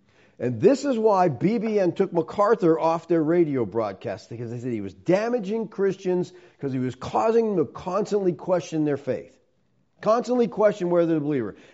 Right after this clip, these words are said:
And listen, people, if you don't think you are a believer, what is your motivation to live for Christ? <laughs> I mean, okay, I'm not a believer anyway, so what does it matter? All right?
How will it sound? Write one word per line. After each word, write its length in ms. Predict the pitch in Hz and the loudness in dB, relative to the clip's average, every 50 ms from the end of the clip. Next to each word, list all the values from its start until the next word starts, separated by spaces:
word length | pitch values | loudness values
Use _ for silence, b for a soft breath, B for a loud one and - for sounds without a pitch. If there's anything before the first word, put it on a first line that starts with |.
| b | b
And 120 | - 214 269 | -6 -4 -4
listen, 280 | 302 - - 196 147 | -4 0 0 0 0
people, 400 | - - - 165 160 139 160 165 | 0 2 2 2 4 4 2 0
if 240 | - 175 165 123 117 | 0 -2 -4 -4 -4
you 220 | 139 202 294 349 | -2 0 2 4
don't 260 | 359 349 330 285 196 - | 4 6 4 4 4 2
think 280 | 254 269 247 175 214 | 0 0 0 -2 -2
you 240 | 214 233 240 220 - - - | -2 -2 -2 -2 -4 -4 0
are 340 | 202 226 262 285 302 269 | 2 4 6 8 8 8
a 60 | 233 180 | 8 6
believer, 540 | 147 147 143 139 131 127 113 123 135 135 B B B B | 4 2 2 4 4 2 2 0 0 -2 B B B B
what 140 | - 294 381 | -6 -2 -2
is 100 | 320 220 | 0 0
your 80 | 269 247 | 0 0
motivation 840 | 208 180 175 190 214 196 170 135 110 135 156 175 170 160 143 127 117 | 2 4 6 8 8 8 6 4 6 8 8 8 6 4 0 -2 -2
to 60 | 120 | 0
live 220 | 117 127 123 110 | 0 0 -2 -2
for 100 | - 98 | -6 -10
Christ? 380 | - - 107 90 - - _ _ _ _ _ _ _ _ _ _ _ _ _ _ _ _ _ _ _ _ _ _ _ _ | -8 -6 -6 -6 -8 -10 _ _ _ _ _ _ _ _ _ _ _ _ _ _ _ _ _ _ _ _ _ _ _ _
<laughs> 880 | - - 196 196 - - 190 - - - 233 - - - - - - - | -6 -2 -2 -2 -2 -4 -6 -6 -2 -2 -2 -2 -2 -6 -18 -10 -2 2
I 120 | 156 185 | 4 6
mean, 340 | 180 214 220 208 180 127 B B B B B - | 8 8 8 8 4 2 B B B B B -4
okay, 600 | - - 196 208 208 254 269 277 247 208 156 - - | 4 6 6 10 12 12 12 12 12 12 8 6 2
I'm 180 | - 147 - 226 | 2 2 4 8
not 180 | 247 233 226 208 | 10 10 10 10
a 20 | |
believer 320 | 170 190 202 214 185 196 | 8 6 6 6 6 8
anyway, 320 | 233 277 294 254 165 143 139 | 8 8 8 8 6 6 6
so 160 | 135 135 127 | 4 4 4
what 180 | 131 143 175 170 | 4 4 6 6
does 180 | 180 160 143 | 4 4 2
it 60 | 151 | 2
matter? 380 | 160 175 190 170 107 76 - - _ _ _ - | 0 0 0 -2 -4 -8 -12 -18 _ _ _ -8
All 100 | 110 113 | -4 -2
right? 300 | 117 131 147 165 165 | 0 0 0 -2 -4